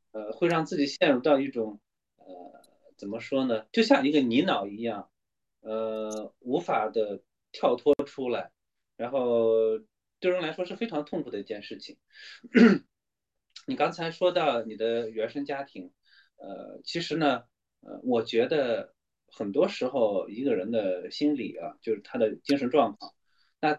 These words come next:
当然除了他先天性的，他的，呃，比如说他的大脑啊，受了什么，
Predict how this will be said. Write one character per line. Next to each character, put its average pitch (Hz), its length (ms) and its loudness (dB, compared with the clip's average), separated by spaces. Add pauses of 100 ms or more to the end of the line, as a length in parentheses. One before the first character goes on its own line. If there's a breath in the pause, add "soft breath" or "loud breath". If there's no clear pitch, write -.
(200)
当 156 140 4
然 156 160 4
除 - 160 -6
了 135 100 4
他 156 120 -4
先 170 200 -2
天 165 120 -4
性 151 260 -2
的， 101 140 -2
他 123 240 -8
的， 98 300 -2 (380)
呃， - 160 -16
比 98 100 -10
如 98 60 -8
说 117 100 -2
他 127 160 -6
的 110 140 4
大 143 180 2
脑 113 240 0
啊， 110 220 -4 (220)
受 139 200 2
了 104 140 2
什 101 60 -8
么， 107 320 -4